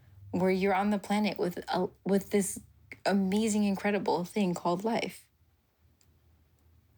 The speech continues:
You get to decide, and you should, for yourself, what success looks like. And number three is letting go of the idea that success is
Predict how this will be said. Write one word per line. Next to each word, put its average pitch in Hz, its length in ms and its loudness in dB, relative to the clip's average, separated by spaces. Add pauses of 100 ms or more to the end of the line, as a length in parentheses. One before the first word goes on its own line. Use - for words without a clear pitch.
(280)
You 196 160 2
get 233 180 2
to 233 120 -2
decide, 220 580 0 (560)
and 180 120 0
you 180 80 2
should, 185 420 0 (200)
for - 260 0
yourself, 185 680 0
what 170 220 -2
success - 440 -4
looks - 200 -8
like. - 320 -8 (1300)
And 196 120 4
number 226 300 2
three 214 360 0
is 170 320 -2 (800)
letting 214 300 2
go 226 200 2
of 208 60 -2
the 208 120 2
idea 190 420 0
that 165 200 -2
success 190 640 0
is 185 140 0